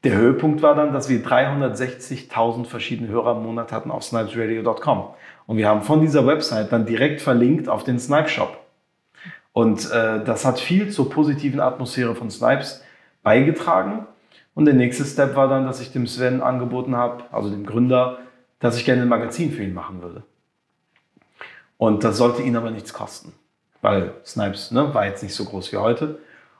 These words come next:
Und, ähm, die Kreativität da wieder war, dass ich im Radio Werbespots von Adidas und Nike hab laufen lassen, hab dafür Geld bekommen.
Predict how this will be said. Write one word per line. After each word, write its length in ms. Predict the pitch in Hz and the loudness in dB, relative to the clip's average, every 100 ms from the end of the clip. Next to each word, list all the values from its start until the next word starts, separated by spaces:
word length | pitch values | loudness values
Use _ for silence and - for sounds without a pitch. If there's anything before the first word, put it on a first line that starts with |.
| - | -4
Und, 440 | 107 107 104 - | 2 2 2 -2
ähm, 680 | 110 104 101 101 101 110 107 | -2 -2 -2 -4 -6 -14 -8
die 100 | 127 | -6
Kreativität 840 | - 131 117 117 110 107 113 139 147 | -2 2 2 0 -2 -2 2 2 4
da 160 | 123 | 2
wieder 280 | 120 123 107 | 2 0 2
war, 440 | 107 117 127 - - - | 4 4 2 -6 -16 -2
dass 340 | 117 104 - | 0 0 -4
ich 200 | 117 107 | -8 -4
im 100 | 120 | -2
Radio 680 | 107 110 127 143 160 170 - - _ _ _ _ _ - | 2 4 4 4 4 2 -6 -14 _ _ _ _ _ 0
Werbespots 580 | 113 123 147 143 131 - | 4 6 4 0 -4 -2
von 140 | 120 | -2
Adidas 420 | 117 117 113 113 | 0 0 -2 -4
und 220 | 110 101 | -6 -4
Nike 300 | 107 107 - | -4 -4 -2
hab 100 | 147 | 0
laufen 240 | 147 151 160 | 0 0 -2
lassen, 300 | 160 190 214 | -4 -4 -8
hab 120 | - - | -10 -8
dafür 200 | - 98 | -6 -4
Geld 200 | 104 120 | -6 -6
bekommen. 280 | 143 165 | -4 -4